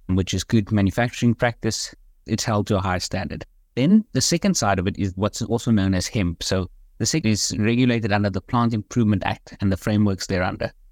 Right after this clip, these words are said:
In terms of which the Department of Agriculture, Land Reform and Rural Development, or talrad,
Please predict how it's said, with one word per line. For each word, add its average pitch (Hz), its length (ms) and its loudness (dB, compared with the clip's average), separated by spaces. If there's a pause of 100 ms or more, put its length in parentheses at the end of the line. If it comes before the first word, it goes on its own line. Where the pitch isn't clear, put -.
(180)
In 110 80 2
terms 139 400 2
of 113 160 -2
which 107 240 -2
the 104 100 0
Department 120 400 0
of 110 80 -2
Agriculture, 110 600 0
Land 98 180 2
Reform 107 300 0
and 98 120 2
Rural 101 220 2
Development, 95 600 0
or - 80 -4
talrad, 98 560 0